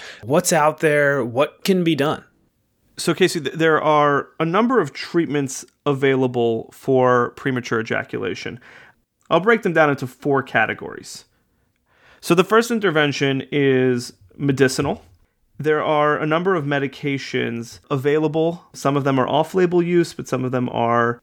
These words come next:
Speaker 2: they're not off-label use, so there certainly are in clinical trials that do seek to extend the period of ejaculation. So one option is to utilize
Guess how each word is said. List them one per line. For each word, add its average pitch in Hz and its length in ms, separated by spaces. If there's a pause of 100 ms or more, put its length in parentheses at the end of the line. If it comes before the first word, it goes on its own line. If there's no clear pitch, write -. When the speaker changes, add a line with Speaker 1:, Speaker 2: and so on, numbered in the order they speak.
(120)
Speaker 2:
they're 127 140
not 135 180
off-label 151 460
use, 147 220
so 135 60
there 117 140
certainly 131 320
are 120 160
in 113 240
clinical 120 460
trials 143 600 (360)
that 127 720 (340)
do 170 220
seek - 460
to 143 320
extend 131 920 (680)
the 135 100
period 143 360
of 127 100
ejaculation. 117 880
So 151 160
one 214 220
option 160 480
is 143 480 (380)
to - 100
utilize 139 640